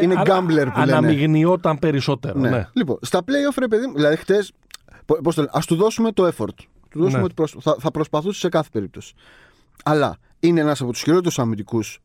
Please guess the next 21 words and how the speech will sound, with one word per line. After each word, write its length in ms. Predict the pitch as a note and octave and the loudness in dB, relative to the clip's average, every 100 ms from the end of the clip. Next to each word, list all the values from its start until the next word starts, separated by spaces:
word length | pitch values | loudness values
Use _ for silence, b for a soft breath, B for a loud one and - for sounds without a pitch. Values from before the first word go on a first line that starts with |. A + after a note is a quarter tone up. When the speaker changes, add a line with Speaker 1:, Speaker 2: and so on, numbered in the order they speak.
| _ | _
Speaker 1:
ever, 280 | G#2 G2+ D#3 C#4 b b b b b | -6 -2 -2 -4 b b b b b
πέρα 200 | - D3+ | 0 2
από 140 | C3 A#2 | 2 0
το 120 | B2 | -4
post 160 | A#2+ A#2+ - | -4 -6 -4
που 80 | A#2+ | -2
είναι 220 | A#2+ A2 - - | -2 -4 -10 -18
σχετικά 580 | - B2 G#2+ C3 A2+ G#2+ | -4 -4 -2 0 0 -2
αξιο-, 320 | A#2+ - A#2 - | -6 -2 -2 -2
καλός 360 | B2+ C3 B2+ | 0 0 0
αμυντικός 360 | A#2 A2+ G#2 A2+ | 0 -2 -2 -2
γιατί 220 | A2 G#2 | -2 -2
είναι 340 | A#2 A2+ G#2 G2+ b b | -2 0 -2 -6 b b
γερό 340 | G2 A2+ A#2 A#2 | -2 0 2 2
παιδί. 640 | A2+ A2 A#2 A2+ G#2+ G2+ G2 | 0 2 2 2 0 0 -2
Speaker 2:
Ναι, 80 | F#2+ | -4
έχει 100 | A#2 | -6
καπούλια. 480 | - A2+ C3+ G#2+ A2+ | -8 -6 -4 -6 -4
Speaker 1:
Έχει 160 | A#2+ A2+ | -4 -2
καπούλια. 580 | A2+ G2 A#2 G3 C#4+ C4 | -2 0 0 0 -2 -4
Λοιπόν, 440 | G3+ G3+ D3+ G2 | -4 -2 -4 -4